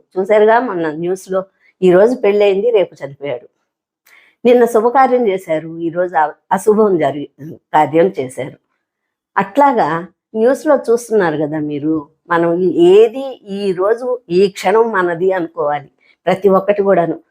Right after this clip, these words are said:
స్వార్థంగా బ్రతకటానికే లేదండి. ఇప్పుడు ఎంత మనం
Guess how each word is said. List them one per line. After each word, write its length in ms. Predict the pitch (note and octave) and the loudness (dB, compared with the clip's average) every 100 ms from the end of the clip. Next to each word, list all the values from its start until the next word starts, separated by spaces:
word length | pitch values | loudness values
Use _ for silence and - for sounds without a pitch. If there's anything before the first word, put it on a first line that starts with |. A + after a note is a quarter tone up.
| _ | _
స్వార్థంగా 520 | - F#3+ F#3+ G#3+ A3+ | 0 0 2 2 2
బ్రతకటానికే 880 | F#3+ E3+ E3 F3+ - - F3 F3 F#3 | 2 0 -2 -4 -8 -2 -2 -2 -4
లేదండి. 540 | G3 E3 F#3 F#3+ F#3 D#3+ | -2 2 2 2 -2 -4
ఇప్పుడు 240 | F3 F#3+ | -10 -8
ఎంత 460 | F3+ E3+ G#3+ C4 - A3+ | -4 -2 -4 -4 -2 -2
మనం 220 | F3+ F#3+ | -2 0